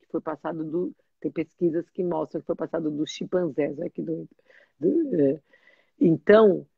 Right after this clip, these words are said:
a gente tem, é, esses medos, a gente nasce com esses medos, né? Então, a criancinha, quando você faz assim e parece que ela vai cair,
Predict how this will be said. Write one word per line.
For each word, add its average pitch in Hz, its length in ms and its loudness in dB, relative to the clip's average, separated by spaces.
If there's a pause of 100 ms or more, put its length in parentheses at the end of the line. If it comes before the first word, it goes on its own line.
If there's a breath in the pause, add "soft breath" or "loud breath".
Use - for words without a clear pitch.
(220)
a 165 160 2
gente 170 880 -2
tem, 180 420 -2 (1120)
é, 160 300 -4 (160)
esses - 380 -4
medos, 175 500 0 (260)
a 170 60 -14
gente 165 300 -6
nasce 185 560 0
com - 120 -8
esses - 280 -8
medos, 139 280 -10 (300)
né? 143 100 -4
Então, 147 180 -2
a 147 60 -2
criancinha, 156 480 0
quando 160 180 -4
você 151 100 -4
faz 175 220 2
assim 160 440 0
e 156 60 -4
parece - 280 -6
que - 80 -10
ela 147 120 -4
vai - 120 -2
cair, 170 520 -2